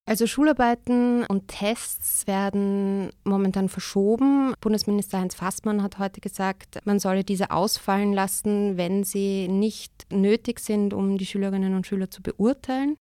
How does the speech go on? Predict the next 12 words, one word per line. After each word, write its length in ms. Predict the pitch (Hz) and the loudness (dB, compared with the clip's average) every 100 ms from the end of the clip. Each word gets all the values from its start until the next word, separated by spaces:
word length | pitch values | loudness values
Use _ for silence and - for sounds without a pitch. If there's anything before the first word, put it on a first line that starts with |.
| _ - | _ -4
Es 160 | 202 | -2
ist 120 | 208 - | -2 -4
vorgesehen, 720 | 196 196 208 202 202 202 - | -2 -2 -2 0 0 -2 0
eine 180 | 196 202 | 0 2
Bandbreite 840 | 175 190 - - 175 185 - 190 | 4 4 2 0 0 0 2 0
an 260 | - 190 185 | 4 4 6
wie 140 | 190 | 2
vielen 260 | 190 202 190 | 2 4 4
Schularbeiten 540 | - 202 185 180 - | 4 2 2 0 0
nötig 380 | 185 226 - 269 | 2 2 0 -6
sind. 520 | - 233 226 233 233 - | 0 2 4 2 0 2
Wenn's 280 | 185 202 | 4 4